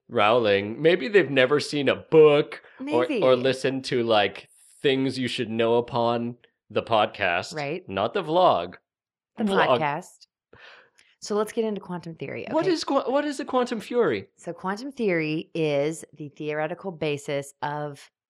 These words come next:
Speaker 2: modern physics that explains the nature and behavior of matter and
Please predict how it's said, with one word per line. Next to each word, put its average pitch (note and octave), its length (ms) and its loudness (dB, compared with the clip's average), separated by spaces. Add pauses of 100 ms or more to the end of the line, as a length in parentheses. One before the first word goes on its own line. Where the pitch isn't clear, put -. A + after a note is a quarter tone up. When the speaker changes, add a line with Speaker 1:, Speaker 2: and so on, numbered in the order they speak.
Speaker 2:
modern D3+ 420 -12
physics D3 600 -12 (540)
that F3 100 -2
explains E3+ 380 -10
the E3 80 -8
nature D#3+ 300 -8
and D#3+ 80 -10
behavior D3+ 380 -6
of C3+ 120 -10
matter C3 340 -10
and B2+ 140 -12